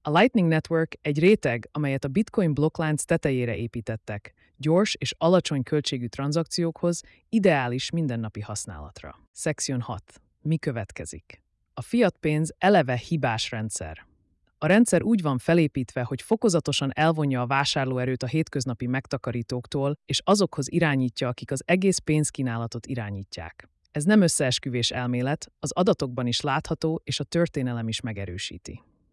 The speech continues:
A bitcoin valódi alternatíva. Kétezerkilenc óta létezik egy olyan pénzforma, amely ritka, semleges és mindenki számára elérhető. Visszaadja a pénz alapvető funkcióit anélkül,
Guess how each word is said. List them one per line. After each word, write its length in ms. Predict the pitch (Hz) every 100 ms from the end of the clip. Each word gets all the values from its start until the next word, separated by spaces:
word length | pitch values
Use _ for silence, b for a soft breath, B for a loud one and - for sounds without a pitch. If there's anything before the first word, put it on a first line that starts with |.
| _ _
A 80 | 143
bitcoin 480 | 143 240 - 180 156
valódi 420 | 156 151 135 127
alternatíva. 880 | 113 110 110 95 98 104 92 85 - _ _ _
Kétezerkilenc 720 | - 214 208 156 - 190 196 -
óta 180 | -
létezik 440 | 156 156 156 131 127
egy 140 | 123
olyan 260 | 170 185 151
pénzforma, 640 | 143 135 - 139 135 131 -
amely 280 | 135 127 120
ritka, 560 | 151 185 - 180 170 -
semleges 720 | - - 160 156 156 165 -
és 180 | - 123
mindenki 420 | 190 202 180 143
számára 520 | 120 - 131 127 113 104
elérhető. 720 | 117 107 104 - - 80 - _ _ _ _ _
Visszaadja 600 | 208 233 185 147 135 131
a 40 |
pénz 340 | 117 147 139 135
alapvető 520 | 160 165 - 143 123
funkcióit 600 | - 147 - 127 117 110
anélkül, 680 | - 170 185 180 - 180 180